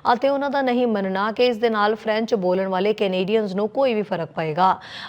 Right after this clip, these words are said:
ਆਰੀਆ ਦੋ ਹਜ਼ਾਰ ਪੰਦਰਾਂ ਦੇ ਵਿੱਚ ਨੇਪੀਅਨ ਤੋਂ ਐਮਪੀ ਚੁਣੇ ਗਏ ਸਨ ਤੇ ਆਰੀਆ ਹਮੇਸ਼ਾ ਸਰਕਾਰ ਦੀਆਂ ਨੀਤੀਆਂ ਦੇ ਉੱਤੇ ਹਾਮੀ ਨਹੀਂ ਰਹੇ।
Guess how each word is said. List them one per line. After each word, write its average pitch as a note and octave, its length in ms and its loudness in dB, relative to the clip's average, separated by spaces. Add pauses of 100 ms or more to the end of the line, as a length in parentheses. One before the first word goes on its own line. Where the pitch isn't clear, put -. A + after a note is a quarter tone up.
ਆਰੀਆ C4+ 280 6
ਦੋ C4 140 6
ਹਜ਼ਾਰ B3+ 160 4
ਪੰਦਰਾਂ A#3+ 340 0
ਦੇ A#3+ 100 0
ਵਿੱਚ A#3 220 2
ਨੇਪੀਅਨ A#3 720 0
ਤੋਂ A3 380 2
ਐਮਪੀ G#3 460 -2
ਚੁਣੇ F3+ 320 -2
ਗਏ F3 180 2
ਸਨ A3+ 260 -4
ਤੇ A3+ 100 0
ਆਰੀਆ G3 240 2
ਹਮੇਸ਼ਾ G3+ 400 -4
ਸਰਕਾਰ F3+ 420 -2
ਦੀਆਂ F#3+ 240 -4
ਨੀਤੀਆਂ G3 360 -4
ਦੇ F#3 80 -2
ਉੱਤੇ G3+ 260 0
ਹਾਮੀ A3+ 320 0
ਨਹੀਂ D#3+ 220 -4
ਰਹੇ। F3 320 0